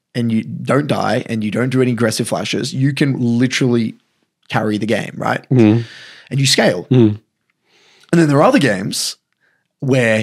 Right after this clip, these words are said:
Speaker 1: you can do the exact same thing
Speaker 2: Mm.
Speaker 1: and it doesn't work. You,
Speaker 2: Mm.
Speaker 1: you cannot do it,
Speaker 2: Mm.
Speaker 1: right? And what I've noticed is that it completely is tied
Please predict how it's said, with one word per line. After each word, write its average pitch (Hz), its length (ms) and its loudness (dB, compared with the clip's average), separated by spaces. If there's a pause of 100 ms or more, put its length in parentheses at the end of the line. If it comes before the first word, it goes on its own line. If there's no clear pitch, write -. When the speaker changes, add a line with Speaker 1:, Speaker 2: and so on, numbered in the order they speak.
Speaker 1:
you 147 100 -2
can 135 120 0
do 143 40 4
the 123 140 2
exact 123 560 0
same 165 260 2
thing 160 300 -2
Speaker 2:
Mm. 107 420 2 (560)
Speaker 1:
and 117 180 -2
it - 80 -14
doesn't 117 200 -2
work. 123 360 -6
You, 117 100 -8
Speaker 2:
Mm. 120 340 4
Speaker 1:
you 131 160 0
cannot 123 440 -4
do 135 160 2
it, - 180 -8
Speaker 2:
Mm. 107 260 2 (140)
Speaker 1:
right? - 340 -2 (480)
And 147 400 0
what 147 180 2
I've 208 160 2
noticed 117 680 0
is 135 100 -2
that 135 120 4
it - 140 -6
completely 175 1000 0
is 127 220 -2
tied 120 680 -2